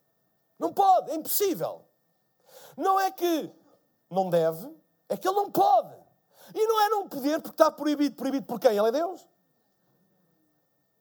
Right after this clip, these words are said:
Ele não pode. E é isso que o escritor a Hebreus está a dizer. A nossa esperança está baseada no facto de que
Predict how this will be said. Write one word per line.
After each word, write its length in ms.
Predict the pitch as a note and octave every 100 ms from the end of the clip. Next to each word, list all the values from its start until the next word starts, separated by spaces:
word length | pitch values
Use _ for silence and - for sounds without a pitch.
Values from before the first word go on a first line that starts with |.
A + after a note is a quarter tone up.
| -
Ele 100 | F#4
não 140 | G#4+
pode. 380 | G#4 G#4 C#4 D3 - _ _ _ _ _ _ _ _ _ _ _ _ - - -
E 100 | D4+
é 280 | D#4 G4+ G#4+
isso 160 | -
que 80 | -
o 20 |
escritor 400 | D#4+ D#4 C#4 E4
a 60 | D4
Hebreus 280 | B3+ C#4+ B3+
está 140 | C4
a 40 | B3
dizer. 400 | A3 F#3 D3 A2 _ - -
A 80 | -
nossa 540 | D#4+ D#4 G4 F#4+ - C4+
esperança 800 | - - G#3 D3 - G#2 F#2+ C#3+ - _ _ _ _ -
está 240 | - - F4+
baseada 560 | - D#4 G#3 B3+ G3+
no 100 | B3
facto 560 | B3+ - G#3 F3+ - - _ _ _ _ _ _ _ _
de 140 | F3+ -
que 360 | B3 G#3+ A#2+